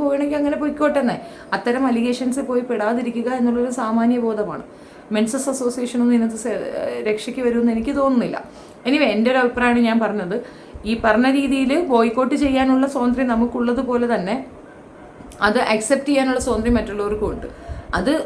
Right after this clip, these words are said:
<clears throat> ഓരോരുത്തരും ഇത് കൂടുതൽ ഇങ്ങനെ പറഞ്ഞ് പറഞ്ഞ് ഇങ്ങനെ ഒരു സിനിമ ഇറങ്ങുന്നുണ്ടെന്നും ഈ സിനിമയുടെ എന്താണ് ഇതിനകത്ത് നടക്കണതെന്ന് കാണാനുള്ളൊരു ക്യൂരിയോസിറ്റിയും ഇതിനെ കൂടുതൽ വളർത്തും. ചിലപ്പോൾ ഒന്ന് രണ്ട് ദിവസം കൊണ്ട് തന്നെ, ആ, ഈ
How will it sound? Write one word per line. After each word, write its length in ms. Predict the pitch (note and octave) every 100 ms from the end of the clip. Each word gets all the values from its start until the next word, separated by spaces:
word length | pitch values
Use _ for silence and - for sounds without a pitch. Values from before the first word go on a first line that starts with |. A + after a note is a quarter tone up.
| - -
<clears throat> 340 | C4+ C#4+ C4
ഓരോരുത്തരും 640 | A#3+ C4+ C#4 C#4 C#4+ C#4+ -
ഇത് 200 | A#3 A#3+
കൂടുതൽ 340 | C4 C4 B3+ C4
ഇങ്ങനെ 200 | B3 B3+ C4
പറഞ്ഞ് 260 | A3+ A#3 A#3+
പറഞ്ഞ് 200 | A#3+ A#3
ഇങ്ങനെ 200 | A#3 A#3
ഒരു 80 | A#3+
സിനിമ 280 | B3+ A3+ A#3
ഇറങ്ങുന്നുണ്ടെന്നും 680 | A#3 A3+ A3+ A3 G#3+ A#3+ A#3+ - - A#3+
ഈ 60 |
സിനിമയുടെ 520 | A#3+ B3+ A#3 A#3 A3+
എന്താണ് 640 | A#3 A3 G#3 A3 A3+ A#3+ A#3
ഇതിനകത്ത് 380 | G#3+ G#3+ G#3+ A3
നടക്കണതെന്ന് 540 | G#3 G3+ A3+ A3 A3+
കാണാനുള്ളൊരു 760 | A3 G#3 G#3 A3+ A#3+ A#3 A3
ക്യൂരിയോസിറ്റിയും 880 | A3+ A#3+ A#3 B3+ C4 C4 B3 B3+ B3+ -
ഇതിനെ 240 | B3 A#3 A#3+
കൂടുതൽ 300 | A#3+ A3+ A#3
വളർത്തും. 420 | G3 E3 D#3+ - - - - - - - - - - - - - - - A3+
ചിലപ്പോൾ 240 | A3 A3+
ഒന്ന് 180 | C4 C4+
രണ്ട് 180 | C4+ C4+
ദിവസം 300 | C4+ C4 C4+
കൊണ്ട് 180 | C4 C4
തന്നെ, 160 | B3 B3+
ആ, 300 | A3+ A3+ A3
ഈ 200 | B3